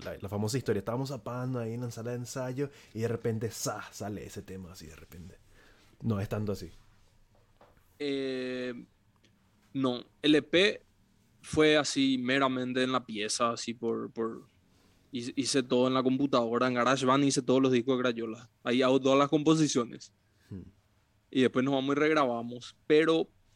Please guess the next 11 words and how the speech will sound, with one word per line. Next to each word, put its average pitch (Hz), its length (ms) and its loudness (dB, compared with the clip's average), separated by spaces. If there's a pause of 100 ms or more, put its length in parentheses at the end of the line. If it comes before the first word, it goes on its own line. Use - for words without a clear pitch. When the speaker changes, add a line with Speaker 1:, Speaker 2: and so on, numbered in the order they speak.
Speaker 2:
el 151 140 4
E 139 60 6
P, 180 380 2 (420)
eh, 143 360 4 (1500)
hice 160 280 2
así, 185 420 0 (180)
pero 160 240 8
Vinder, 147 560 4
por 175 120 0
ejemplo, 143 500 -2
sí 143 480 0